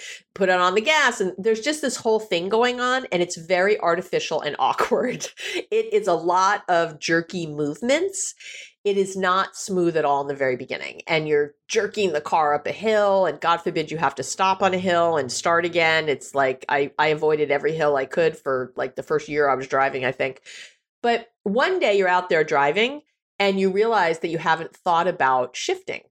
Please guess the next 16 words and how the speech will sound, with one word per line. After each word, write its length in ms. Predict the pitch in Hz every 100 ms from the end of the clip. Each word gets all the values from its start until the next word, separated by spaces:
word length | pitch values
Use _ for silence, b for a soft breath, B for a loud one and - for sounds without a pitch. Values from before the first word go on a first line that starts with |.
| _
You 160 | 180
realize 520 | 175 180 180 180 175 175
that 160 | -
it's 120 | 175
like, 120 | 220 214 453
<gasps> 120 | 415
or 120 | 196
you 160 | 202 214
went 160 | 196 214
up 140 | 220
a 40 |
hill 300 | 226 240 392
without 320 | 214 160 160 -
thinking 300 | 320 302 175
about 280 | 135 123
it. 140 | -